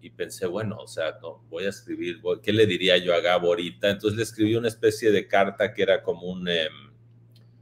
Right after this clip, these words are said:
un reporte de lo que se estaba viviendo, ¿no?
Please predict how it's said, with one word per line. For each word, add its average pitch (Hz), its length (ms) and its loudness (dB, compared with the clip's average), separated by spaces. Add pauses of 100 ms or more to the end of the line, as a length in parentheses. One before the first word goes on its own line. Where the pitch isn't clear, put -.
(340)
un 113 140 -2
reporte 107 800 8
de 80 80 -4
lo 78 160 -2
que 85 80 -2
se 82 120 -12
estaba 85 340 2
viviendo, 67 600 -6
¿no? 82 200 -14